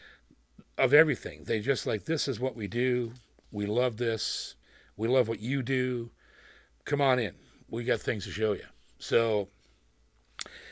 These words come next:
I was able to, I had a fantastic meeting with those guys, and, uh, came away from the meeting with a, with a guitar,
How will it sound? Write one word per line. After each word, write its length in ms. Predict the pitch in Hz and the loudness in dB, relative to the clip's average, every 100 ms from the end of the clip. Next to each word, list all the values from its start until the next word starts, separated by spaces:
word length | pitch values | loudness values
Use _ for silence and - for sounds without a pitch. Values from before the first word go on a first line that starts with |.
| - - - | -14 -4 6
I 140 | 139 | 8
was 180 | 147 117 | 8 8
able 280 | 135 135 117 | 8 8 4
to, 240 | 120 107 104 | 2 2 4
I 140 | 127 | 6
had 100 | 131 | 6
a 60 | - | 2
fantastic 840 | - 113 104 - 139 139 - 113 | 2 0 0 2 2 2 0 -2
meeting 280 | 127 123 113 | 0 0 -2
with 100 | 98 | 0
those 240 | 110 92 | 0 0
guys, 640 | - 98 101 104 - - - | -4 -4 -4 -4 -4 -6 -4
and, 480 | 104 101 98 92 - - - - - - - - - - | -2 -2 -4 -12 -18 -20 -20 -20 -20 -20 -20 -20 -20 -4
uh, 380 | 107 104 95 87 - _ _ _ _ - | 2 4 4 0 -8 _ _ _ _ -6
came 280 | 156 151 | -2 0
away 260 | 131 123 151 | 2 4 4
from 160 | 143 117 | 2 -4
the 100 | 101 | -2
meeting 460 | 104 107 120 107 | 0 0 -2 -4
with 240 | 98 110 123 | -2 -2 -2
a, 140 | 120 - | -4 0
with 240 | 107 - | 0 0
a 40 | 104 | 0
guitar, 720 | 117 - 160 151 107 85 | -2 0 2 2 0 -6